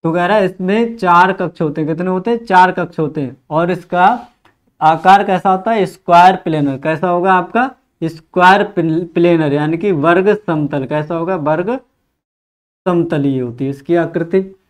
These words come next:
कह रहा है बंद कोण कितना होता है इसका, नाइंटी, नाइंटी डिग्री का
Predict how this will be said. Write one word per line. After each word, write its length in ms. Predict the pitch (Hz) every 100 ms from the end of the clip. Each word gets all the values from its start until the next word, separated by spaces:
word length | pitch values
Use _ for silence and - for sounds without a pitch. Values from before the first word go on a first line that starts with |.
| _ -
कह 80 | 165
रहा 120 | 208
है 100 | 170
बंद 240 | 170 185
कोण 240 | 180 202 196
कितना 260 | 196 202
होता 220 | 196 190 202
है 60 |
इसका, 220 | 196 196 214
नाइंटी, 480 | 185 175 170 185 185 180 180
नाइंटी 400 | 165 170 180 185
डिग्री 340 | 165 165 165
का 160 | 185